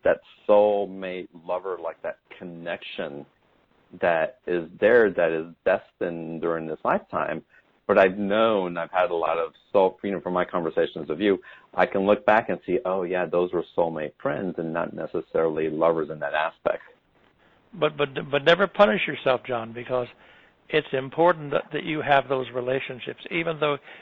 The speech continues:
Speaker 2: you may have gotten them confused, you had no way of knowing what it really was. I say love,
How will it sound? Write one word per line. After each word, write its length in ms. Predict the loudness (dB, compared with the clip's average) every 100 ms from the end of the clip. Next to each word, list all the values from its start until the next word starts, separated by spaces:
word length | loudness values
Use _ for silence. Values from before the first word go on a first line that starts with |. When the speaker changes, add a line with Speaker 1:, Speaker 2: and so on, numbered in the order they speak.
| -12
Speaker 2:
you 100 | -8
may 160 | 0 2
have 140 | 2
gotten 240 | 4 2 2
them 160 | -6
confused, 440 | -6 -8 -8 -8 -8
you 80 | -6
had 200 | -4 -2
no 140 | 0 0
way 200 | 2 0
of 100 | 0
knowing 480 | 0 2 0 -4 -8 -20 -20 _ _ _ -2
what 100 | 0
it 60 |
really 280 | 2 4 4
was. 280 | 4 2 2 -8 -20 _ _ _ _ _ _ _ _ _ _ -2
I 160 | 0 0
say 200 | 2 2
love, 600 | 2 -4 2 8 8 8